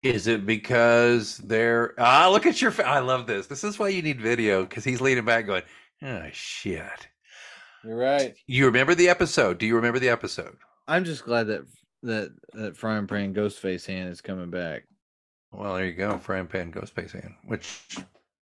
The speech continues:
Speaker 1: you know. I think what the deal is, is the reason she could die in space 'cause she was kind of a, uh, a hybrid.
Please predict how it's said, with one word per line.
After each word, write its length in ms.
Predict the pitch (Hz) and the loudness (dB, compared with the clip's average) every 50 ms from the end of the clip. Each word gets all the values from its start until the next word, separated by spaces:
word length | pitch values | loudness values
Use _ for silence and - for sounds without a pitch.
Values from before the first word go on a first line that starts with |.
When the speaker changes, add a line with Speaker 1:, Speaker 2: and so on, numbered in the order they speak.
| _ _ | _ _
Speaker 1:
you 80 | - - | -20 -20
know. 100 | - - _ _ _ _ _ _ _ - - - - - - - - - - - - _ _ _ _ _ - | -20 -20 _ _ _ _ _ _ _ -20 -20 -20 -20 -20 -20 -20 -20 -20 -20 -20 -20 _ _ _ _ _ 2
I 220 | 127 135 170 190 | 4 4 4 4
think 240 | 185 - 196 180 156 | 4 2 2 2 4
what 220 | 175 170 160 165 | 4 2 2 4
the 100 | - 151 | 2 2
deal 300 | 143 143 143 143 139 139 | 4 4 6 6 6 6
is, 280 | 131 127 127 131 120 - | 6 6 4 2 0 -2
is 200 | - 131 110 101 | -4 -4 -2 -2
the 100 | 123 117 | 0 0
reason 320 | 117 131 139 131 135 127 | 2 2 2 0 -2 -4
she 180 | 123 - - 135 | -4 -4 -4 -6
could 140 | 131 135 123 | -4 -4 -2
die 160 | 110 120 117 113 | 0 2 2 0
in 80 | 110 | 0
space 360 | 104 - - 113 110 107 - | -4 -4 -4 -2 -2 -4 -6
'cause 180 | - - 113 101 | -6 -6 -6 -6
she 200 | - - - 113 | -6 -6 -6 -6
was 160 | 107 104 104 - | -6 -6 -8 -6
kind 280 | - - 107 107 101 101 | -4 -2 -2 -2 -2 -2
of 100 | 95 101 | -2 -2
a, 340 | 98 98 98 98 98 95 | -2 -2 -2 -2 -4 -4
uh, 400 | 95 92 92 92 92 92 90 92 | -4 -4 -4 -4 -6 -6 -6 -6
a 40 | 98 | -4
hybrid. 480 | 87 98 101 95 85 85 87 85 82 | -2 -2 -2 -2 -2 -4 -6 -8 -8